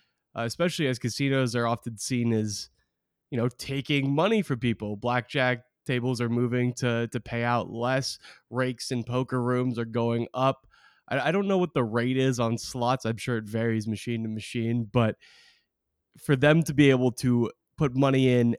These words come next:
and then get something physical return. Every single thing in a casino is just chips. You get more chips back, you put chips down, you get more chips back,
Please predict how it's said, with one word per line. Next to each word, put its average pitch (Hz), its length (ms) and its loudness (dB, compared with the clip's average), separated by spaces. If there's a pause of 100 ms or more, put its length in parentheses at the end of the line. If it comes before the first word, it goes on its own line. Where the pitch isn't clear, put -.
(160)
and 123 120 0
then 117 260 0
get 165 220 2
something 151 520 -4
physical 143 540 -2
return. 123 500 0
Every 156 240 -2
single 151 280 -2
thing 135 260 0
in 120 80 0
a 110 40 -4
casino 120 540 -2
is 110 140 -4
just 120 300 -10
chips. - 440 -4 (640)
You 110 140 -4
get 170 200 0
more 160 220 -2
chips - 360 -6
back, 165 400 -2
you 117 60 -6
put 156 200 -4
chips - 280 -8
down, 151 300 0
you 139 60 0
get 143 120 -8
more 147 160 -4
chips - 320 -8
back, 127 420 0